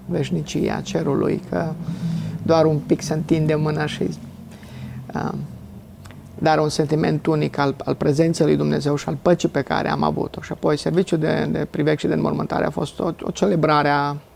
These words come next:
a speranței că, pe care o avem în Hristos, că într-o zi vom... Dar așa cum spunea Alina,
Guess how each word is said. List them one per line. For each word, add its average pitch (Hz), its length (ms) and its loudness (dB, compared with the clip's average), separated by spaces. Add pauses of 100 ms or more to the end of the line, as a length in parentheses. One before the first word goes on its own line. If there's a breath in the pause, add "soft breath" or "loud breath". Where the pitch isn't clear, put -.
a - 60 -10
speranței 151 560 -2
că, - 120 -12
pe - 100 -6
care - 200 -2
o 147 40 2
avem 135 300 2
în 139 140 -4
Hristos, - 560 -4 (720 loud breath)
că - 340 -2 (520)
într-o - 320 -2
zi 139 160 0
vom... 147 400 -2 (1200)
Dar 160 160 2
așa 156 140 0
cum 165 120 0
spunea 170 300 2
Alina, 156 460 0